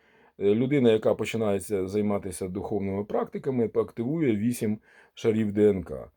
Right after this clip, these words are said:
то в нашій школі вже майже рік активується відразу шістнадцять. Тобто шанс, е, р-, робити квантові скачки на, на крок швидше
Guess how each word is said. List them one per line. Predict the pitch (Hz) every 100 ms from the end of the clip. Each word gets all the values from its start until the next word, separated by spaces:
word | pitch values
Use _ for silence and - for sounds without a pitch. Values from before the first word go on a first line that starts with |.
| _ _ _ _
то | 117 113 113 107
в | 104
нашій | 127 165 - 165
школі | - 156 131 127 110 98
вже | 101 98 120 117 95 -
майже | 101 117 101 92 101
рік | 147 - _ - -
активується | 98 95 107 123 135 117 107
відразу | 95 104 101 90
шістнадцять. | - 98 85 - - _ _ _ - - _ _ _ _ _ _ -
Тобто | 110 -
шанс, | - 170 196 208 - -
е, | 107
р-, | 113 113 113 -
робити | 131 135 139 127
квантові | 117 135 120 123 117
скачки | - 117 - 131 120
на, | 110 107
на | 123
крок | 139 139 120 - _ _ _ _ _ _ -
швидше | - 180 214 - 101